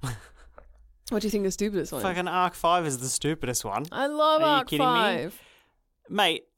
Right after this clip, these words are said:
Speaker 2: Circus animals.
Speaker 1: It's circus animals for, like, <laughs> maybe six episodes. And then it's just like, "Blub, blub, blub, blub, dragon versus blub, blub, blub, blub, blub, blub, blub, dragon."
Speaker 2: This one's
Speaker 1: And
Speaker 2: just dragons too, mostly.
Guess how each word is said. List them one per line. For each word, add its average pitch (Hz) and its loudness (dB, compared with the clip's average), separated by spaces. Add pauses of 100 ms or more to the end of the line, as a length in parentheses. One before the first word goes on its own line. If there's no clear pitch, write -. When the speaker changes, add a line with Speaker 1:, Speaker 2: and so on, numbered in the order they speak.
(120)
Speaker 2:
Circus 294 2
animals. 208 2 (160)
Speaker 1:
It's 240 4
circus 294 4
animals 240 4
for, - 4
like, 202 4
<laughs> - -
maybe 202 4
six - 4
episodes. 123 0 (340)
And 175 4
then 190 4
it's 190 2
just 185 2
like, 170 2 (240)
"Blub, 269 4
blub, 220 8 (180)
blub, 311 2
blub, 240 0
dragon 175 4
versus 165 2
blub, 180 -2
blub, 254 2 (200)
blub, - -2 (100)
blub, 320 4 (100)
blub, 240 6
blub, 220 4
blub, 185 -4
dragon." 185 6
Speaker 2:
This 135 2
one's 494 4
Speaker 1:
And 180 2
Speaker 2:
just - 0
dragons 196 2
too, 190 0 (140)
mostly. 214 -4